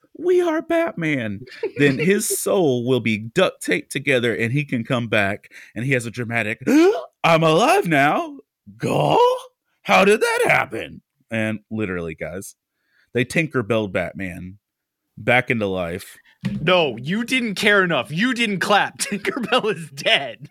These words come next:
Speaker 2: <laughs>
Speaker 1: Bro, they straight, listen, th-, it literally looked like the Doctor Who season three finale, man.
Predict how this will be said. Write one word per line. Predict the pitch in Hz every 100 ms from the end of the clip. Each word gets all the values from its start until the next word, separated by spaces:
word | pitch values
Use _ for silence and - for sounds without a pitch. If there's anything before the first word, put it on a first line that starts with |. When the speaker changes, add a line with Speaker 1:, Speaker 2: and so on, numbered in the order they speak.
| -
Speaker 2:
<laughs> | 269 - - - - 427 - - - -
Speaker 1:
Bro, | 185 208
they | 196 -
straight, | - 190 208 - - 180 -
listen, | 370 392 143 107 - - - - - - - - 143
th-, | 135 208 -
it | 196 -
literally | 160 180 208 220 196 170
looked | 180 202 202
like | 151 147
the | 143
Doctor | 135 139 - 147 147
Who | 160 156
season | 143 143 139 143
three | 143 147 143
finale, | - 156 175 147 123
man. | 104 98 98 113